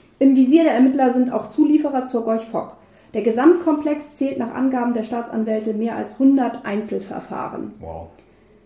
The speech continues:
Speaker 1: Auf der Gorch Fock bringt die Marine ihren Os-, Off-, Offiziersanwärterinnen und An-, Anwärtern traditionelles Seemannshandwerk bei.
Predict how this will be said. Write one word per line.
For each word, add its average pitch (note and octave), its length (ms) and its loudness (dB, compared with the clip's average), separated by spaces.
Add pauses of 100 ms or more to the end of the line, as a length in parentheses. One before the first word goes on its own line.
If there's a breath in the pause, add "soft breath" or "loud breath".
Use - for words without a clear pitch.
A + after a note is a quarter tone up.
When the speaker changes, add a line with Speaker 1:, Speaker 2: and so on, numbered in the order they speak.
(140 soft breath)
Speaker 1:
Auf C4+ 160 0
der D4 120 4
Gorch C#4+ 180 4
Fock - 340 -2
bringt D#4 240 8
die C#4+ 60 0
Marine C#4+ 340 4
ihren B3+ 260 2
Os-, A#3 420 -4
Off-, B3 260 -4
Offiziersanwärterinnen B3+ 1200 2
und A3+ 160 -4
An-, A3 280 -4
Anwärtern A#3 800 0 (140)
traditionelles C4 800 2
Seemannshandwerk F#3+ 1080 -2
bei. F3+ 180 -10